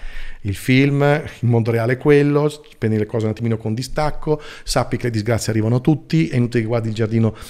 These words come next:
del, del tuo vicino perché tanto ognuno ha le sue beghe, anche se l'apparenza ti sembra diverso, cominci a vivere un attimino più sereno, cominci a essere un po', perché ognuno c'ha poi un suo, quello che si chiama un debito karmico che deve portare avanti e avere a che fare.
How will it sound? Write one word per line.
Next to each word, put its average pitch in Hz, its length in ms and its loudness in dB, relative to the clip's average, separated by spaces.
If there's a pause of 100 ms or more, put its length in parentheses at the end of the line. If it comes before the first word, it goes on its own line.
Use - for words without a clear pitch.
(100)
del, 117 300 4
del 110 160 2
tuo - 100 2
vicino 110 400 0
perché 107 240 -4
tanto 110 240 0
ognuno 107 260 4
ha 104 60 2
le 101 60 2
sue 104 160 0
beghe, 110 200 2
anche 107 200 -2
se - 100 -6
l'apparenza 107 800 0 (240)
ti - 80 -2
sembra 110 300 0
diverso, 156 500 2
cominci 247 360 -4
a - 20 -8
vivere 196 220 -4
un 190 60 -4
attimino 131 240 -6
più - 140 -12
sereno, 117 460 -2
cominci 117 280 -4
a 110 40 0
essere 104 160 -4
un 113 80 -4
po', 104 180 -6
perché - 240 -10
ognuno 185 320 -2
c'ha 156 240 -4 (220)
poi - 160 -8
un 151 120 -4
suo, 120 280 -8
quello 104 180 -8
che 104 60 -6
si 110 100 -8
chiama 107 220 -6
un 104 100 -4
debito 95 340 -8
karmico 107 680 -6
che 110 120 -10
deve 101 140 -6
portare 101 320 -8
avanti 95 380 -8 (280)
e 117 100 -2
avere 101 180 0
a 87 40 -6
che - 120 -8
fare. - 300 -14